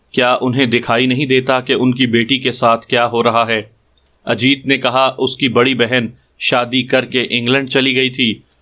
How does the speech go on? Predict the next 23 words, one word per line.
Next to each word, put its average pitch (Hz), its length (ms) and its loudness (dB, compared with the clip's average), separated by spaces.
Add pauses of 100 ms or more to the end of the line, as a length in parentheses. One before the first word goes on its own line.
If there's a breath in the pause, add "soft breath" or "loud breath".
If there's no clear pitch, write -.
(140)
उसने 165 360 2
अपनी 143 300 -2
माँ 123 320 2
को 131 140 2
बुलाया, 117 440 2 (140)
फिर 131 140 0
भाई 113 300 2
भी 113 180 -2
चले 107 260 0
गए। 95 240 -2 (580)
अब 127 300 0
एक 139 300 0
खाला 127 340 0
के 139 140 -2
सिवा 117 520 0
उसका 131 280 0
कोई 135 380 2
करीबी 127 480 0
अजीज 113 500 0 (360 soft breath)
दहली 131 340 2
में 127 120 2
नहीं 107 240 2
है। 92 280 -6